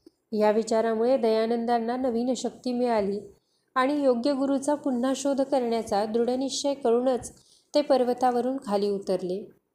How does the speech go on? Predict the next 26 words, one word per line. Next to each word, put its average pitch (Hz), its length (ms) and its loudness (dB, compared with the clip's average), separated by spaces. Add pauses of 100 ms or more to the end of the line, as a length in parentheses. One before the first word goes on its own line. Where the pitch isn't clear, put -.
(600)
त्यांना 226 300 2
असे 247 240 0
कळले 254 480 4
की - 220 -6
नर्मदेच्या 269 640 0
खोऱ्यातील 262 560 0
घनदाट 254 540 0
जंगलात 262 520 0 (520)
खऱ्या 277 380 2
योग्यांचे 247 580 2
वास्तव्य 226 540 0
आहे. 175 280 -2 (840)
एवढ्या 240 360 4
लांबच्या 254 440 0
अंतराची 247 520 0
पर्वा 254 360 2
न 262 160 -2
करता 262 600 -2
दयानंद 247 480 0
दक्षिणेकडे 262 720 -2
शेकडो 247 480 0
मैलांचे 262 840 -2 (240)
अंतर 247 360 0
पार 254 260 4
करून 240 320 0
गेले. 190 440 -2